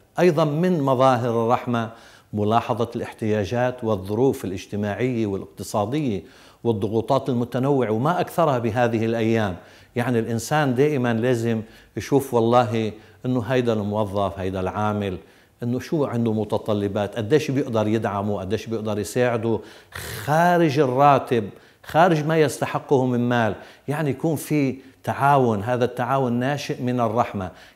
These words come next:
كذلك الأمر مثلًا في المدارس، إنه يكون في رحمة من قبل المعلمين بالطلاب،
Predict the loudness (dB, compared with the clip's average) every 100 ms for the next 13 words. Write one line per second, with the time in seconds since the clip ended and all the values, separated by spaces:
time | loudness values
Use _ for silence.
0 | -4 2 4 4 4 0 -2 0 0 0
1 | 0 -6 -20 _ -4 0 2 2 0 -2
2 | 0 0 -4 -14 -4 -2 -2 2 2 4
3 | 4 2 -2 -18 _ -6 -4 -2 -2 -2
4 | -2 0 0 -2 -2 -2 -2 0 2 2
5 | 0 0 -2 0 -2 0 0 0 -2 -2
6 | -6 -6 -4 2 2 2